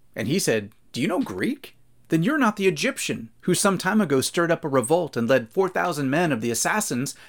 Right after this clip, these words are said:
out to the wilderness." But Paul said, "I am a Jew of Tarsus in Cilicia, a citizen of no insignificant city,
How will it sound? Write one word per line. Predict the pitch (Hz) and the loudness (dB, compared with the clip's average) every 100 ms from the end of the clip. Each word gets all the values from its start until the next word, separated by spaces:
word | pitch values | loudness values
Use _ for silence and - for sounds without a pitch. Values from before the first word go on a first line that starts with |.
| - | -2
out | 160 180 | 0 2
to | 196 | 0
the | |
wilderness." | 196 311 285 120 90 - - - - - - - - - - | 2 0 0 -2 -4 -10 -18 -20 -20 -20 -20 -20 -20 -8 -4
But | 135 | 0
Paul | 147 143 | 2 2
said, | 147 120 110 - - - - | 2 -2 -4 -16 -20 -20 -2
"I | - | 2
am | 302 | 2
a | 220 | 2
Jew | 113 135 | 0 0
of | 113 | 0
Tarsus | - 170 233 - 95 - - - - | -2 -2 0 -4 -8 -10 -14 -16 -6
in | 143 | -2
Cilicia, | - 147 226 - - - _ _ - | 0 0 0 -4 -8 -14 _ _ -2
a | |
citizen | - 262 277 214 143 | 2 2 2 2 2
of | 120 | 0
no | 117 139 220 | 0 4 4
insignificant | 127 113 113 113 127 - 104 | 4 -2 -4 -2 -4 -6 -8
city, | - 185 80 78 | 0 0 0 -10